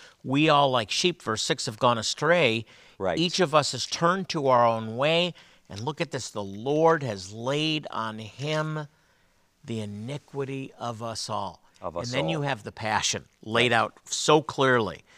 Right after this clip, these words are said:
Speaker 2: Right.
Speaker 1: He's, he, he's oppressed and afflicted, verse seven. He didn't open his mouth. He's led as a lamb to the slaughter,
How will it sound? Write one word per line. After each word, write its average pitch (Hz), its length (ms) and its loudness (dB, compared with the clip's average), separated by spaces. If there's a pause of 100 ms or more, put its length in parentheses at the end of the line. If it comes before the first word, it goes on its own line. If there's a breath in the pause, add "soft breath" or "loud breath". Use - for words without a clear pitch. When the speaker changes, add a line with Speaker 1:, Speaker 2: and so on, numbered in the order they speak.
(140 loud breath)
Speaker 2:
Right. 85 260 -4
Speaker 1:
He's, 117 260 -8 (100)
he, 131 280 -4
he's 117 260 -6
oppressed 151 560 2
and 127 120 -2
afflicted, 151 680 0
verse 104 280 -4
seven. 147 520 2 (320 loud breath)
He 131 220 -4
didn't 160 180 0
open 143 300 0
his 110 240 -6
mouth. 139 320 2
He's 101 200 -8
led 135 200 2
as 120 160 -2
a 117 40 0
lamb 135 580 -2
to 196 120 -2
the 160 120 -4
slaughter, 156 720 4